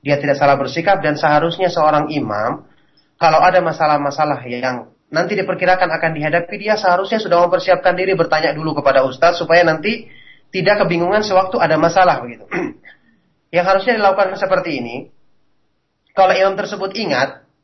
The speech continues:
maka <clears throat> dia bisa <clears throat> melakukannya,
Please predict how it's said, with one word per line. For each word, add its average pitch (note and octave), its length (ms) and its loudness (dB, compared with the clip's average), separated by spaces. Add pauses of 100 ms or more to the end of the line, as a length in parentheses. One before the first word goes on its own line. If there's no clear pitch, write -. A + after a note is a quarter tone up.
(440)
maka G3+ 640 2 (1120)
<clears throat> B3+ 80 0 (2250)
dia G3 400 4
bisa G3+ 560 0
<clears throat> G3 320 -4
melakukannya, F3 720 -2